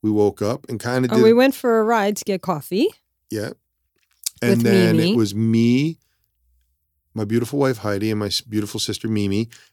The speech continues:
Speaker 1: And we were just hanging out. And then Bobby called us. <laughs>
Speaker 2: He was like, "Where are we going to lunch?" So we met for lunch. No, wait. Well, first we went to Dixie's apartment.
Speaker 1: Oh, yeah, we did, 'cause she wasn't feeling well.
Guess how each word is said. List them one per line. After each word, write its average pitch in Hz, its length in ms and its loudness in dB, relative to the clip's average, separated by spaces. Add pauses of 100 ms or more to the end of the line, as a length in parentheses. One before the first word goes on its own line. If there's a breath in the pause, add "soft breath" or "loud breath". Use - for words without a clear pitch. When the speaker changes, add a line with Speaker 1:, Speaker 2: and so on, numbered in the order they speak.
(180)
Speaker 1:
And 101 560 -4
we 98 160 -2
were 113 80 4
just 110 160 -4
hanging 113 260 0
out. 127 300 0
And 110 80 0
then 123 100 2
Bobby 127 240 2
called 98 280 -4
us. - 420 -4
<laughs> - 20 -20 (100)
Speaker 2:
He - 60 -8
was 202 80 -2
like, 202 160 -2 (440)
"Where 214 120 4
are 240 40 6
we 262 60 6
going 277 180 4
to 247 60 2
lunch?" 233 420 -6 (560 loud breath)
So - 240 -4
we 226 80 2
met 208 260 -2
for - 160 -10
lunch. 190 380 -4 (160)
No, 277 100 8
wait. 247 240 4 (1120)
Well, 285 220 4
first 339 260 2
we 370 80 6
went 330 140 2
to 294 60 0
Dixie's 214 400 -6
apartment. 175 600 -6 (180)
Speaker 1:
Oh, 135 140 -4
yeah, 143 180 0
we 117 140 -4
did, 107 420 -2
'cause - 340 -6
she - 220 -4
wasn't 139 420 0
feeling 113 380 -2
well. 98 460 -4